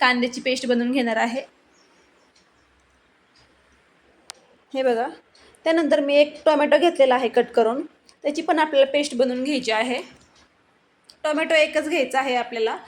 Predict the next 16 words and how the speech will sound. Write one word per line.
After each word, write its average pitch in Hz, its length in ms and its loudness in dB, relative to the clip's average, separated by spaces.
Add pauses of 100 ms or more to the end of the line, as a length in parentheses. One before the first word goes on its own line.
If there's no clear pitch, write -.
(340)
कारण 269 240 -2
आपण 269 260 -4
दही 330 180 2
पण 339 280 -2
भरपूर 294 320 -2
घातलेलं 285 420 -4
आहे. 247 260 -6 (340)
जर 277 60 -6
टोमॅटो 277 380 -6
जास्त 277 320 -4
घातले, 294 360 -2 (300)
तर 262 60 -14
भाजी 254 280 -4
आपली 254 240 -2
आंबट 262 340 -4
होईल, 240 240 -4